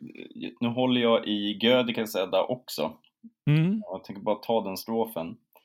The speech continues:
Speaker 1: "Dädan komma möer som mycket veta, tre från den sal som under trädet ståndar. Urd heter den ena, den andra Verdande. Man skar på sk-, på skid, skuld som den tredje.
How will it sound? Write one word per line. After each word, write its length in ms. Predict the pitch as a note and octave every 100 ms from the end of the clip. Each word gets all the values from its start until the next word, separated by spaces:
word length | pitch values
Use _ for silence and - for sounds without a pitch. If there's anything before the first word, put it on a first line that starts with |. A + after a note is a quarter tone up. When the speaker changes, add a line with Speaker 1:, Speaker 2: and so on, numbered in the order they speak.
| _ - - - - - _
Speaker 1:
"Dädan 560 | A2+ A2 G#2 A2+ A2 A2
komma 300 | A#2+ G#2+ G#2
möer 560 | G#2 G#2+ F2+ G#2 E2+ D2+
som 340 | - F#2 G2
mycket 520 | G#2+ A2 - G#2+ F#2
veta, 520 | F#2 G2 E2 - F2 - _ -
tre 240 | A2+ A#2+
från 260 | A#2 A#2 G#2+
den 140 | G#2
sal 460 | G#2 A2+ G2+ D2+ C#2
som 220 | - F2
under 200 | F2 E2+
trädet 560 | - F#2+ G2+ G2 G2 -
ståndar. 720 | - G#2 E2 D2+ E2 D2+ - _ _ - - _ G#2+
Urd 280 | A#2 A#2+ -
heter 320 | A2 A2 G#2
den 160 | G2+ G#2
ena, 460 | F2+ E2 F#2+ D#2+ - _
den 140 | F2 -
andra 400 | F#2 E2+ E2 F2+
Verdande. 680 | F2 E2 D#2 F#2 F#2 D#2 D2 - _ _ _ _ _ F2+
Man 160 | F#2
skar 500 | - - A2 A2 G#2+ G#2+ -
på 80 |
sk-, 400 | G#2 - _ - - -
på 80 | -
skid, 520 | - A#2+ C#2+ D2 - _
skuld 520 | - - A2 G#2+ F#2+ D#2
som 200 | G#2+ G2
den 140 | F#2+
tredje. 580 | - G2+ F2+ F2 F2